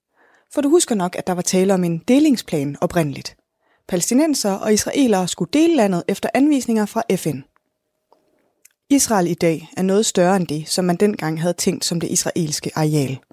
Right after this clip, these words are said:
Og det er det på grund af seksdageskrigen i nitten hundrede syvogtres. Og det er i virkeligheden en helt anden historie med den krig. Men det, som du skal vide lige nu, det er bare, at der fandt noget sted, der hedder seksdageskrigen, og under den, der besætter Israel forskellige palæstinensiske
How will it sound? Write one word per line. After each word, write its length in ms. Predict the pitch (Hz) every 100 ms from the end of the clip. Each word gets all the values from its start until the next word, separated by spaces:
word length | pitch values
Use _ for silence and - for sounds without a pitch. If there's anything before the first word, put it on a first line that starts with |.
| _ _ _ _ _ _ _ -
Og 100 | 254
det 100 | 294
er 100 | 180
det 120 | 202
på 80 | 196
grund 220 | 196 180
af 120 | 160
seksdageskrigen 800 | - 190 - 147 - 175 151 151
i 40 | 208
nitten 220 | 180 170
hundrede 200 | 165 170
syvogtres. 640 | - 180 - - 233 - - _ _ _ _ _ _ _ _ _
Og 100 | 233
det 120 | 233
er 140 | 202 202
i 100 | 208
virkeligheden 420 | 196 202 180 170
en 100 | 160
helt 200 | 190 196
anden 200 | 156 165
historie 500 | 160 - 156 127 147 -
med 100 | 175
den 200 | 170 143
krig. 340 | - 165 175 - _ _ _ _ _
Men 180 | 233 240
det, 180 | 269 247
som 140 | 226
du 60 | 196
skal 180 | -
vide 160 | 185 208
lige 140 | 208
nu, 240 | 175 160 160 -
det 80 | 226
er 80 | 208
bare, 320 | 170 165 -
at 80 | 175
der 60 |
fandt 240 | 165 175 160
noget 160 | 226
sted, 240 | 233 196 202
der 80 |
hedder 160 | 175 160
seksdageskrigen, 760 | - 302 - 208 - 226 202 170 _ - - _
og 100 | 208
under 140 | 262
den, 300 | 208 208 220 185
der 80 |
besætter 340 | 196 214 202 208
Israel 380 | 233 220 - 160
forskellige 420 | - 180 196 165
palæstinensiske 800 | 160 170 165 180 165 - - 160